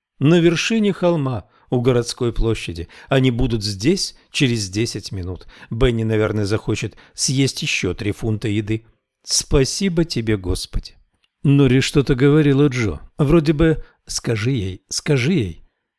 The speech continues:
Потом в мобильнике вновь зазвучал голос её сына, такой громкий и радостный, что ей пришлось чуть отнести мобильник от уха. "Мама, я думаю,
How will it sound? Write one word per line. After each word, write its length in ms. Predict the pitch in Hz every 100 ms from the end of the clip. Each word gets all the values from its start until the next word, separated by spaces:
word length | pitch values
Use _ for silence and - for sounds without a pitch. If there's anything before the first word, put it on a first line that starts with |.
| _
Потом 440 | - 117 135 131 -
в 140 | 113
мобильнике 640 | 123 135 180 135 90 98
вновь 340 | 92 95 85 90 -
зазвучал 640 | 127 135 131 139 190 156
голос 360 | 127 151 139
её 160 | 151 147
сына, 320 | - 101 90
такой 360 | 151 - 156 127 - _ _
громкий 640 | 101 117 135 160 104 - 92
и 40 |
радостный, 640 | 104 151 110 82 - 87 - - _
что 220 | - 139
ей 160 | 127 110
пришлось 420 | 117 - 117 110
чуть 380 | - 180 - - _
отнести 600 | - 135 - 147 - 156
мобильник 500 | 147 143 135 127 113
от 160 | 131 -
уха. 240 | 101 - - _ _ -
"Мама, 420 | 135 180 120 95
я 140 | 127
думаю, 440 | 127 175 170 165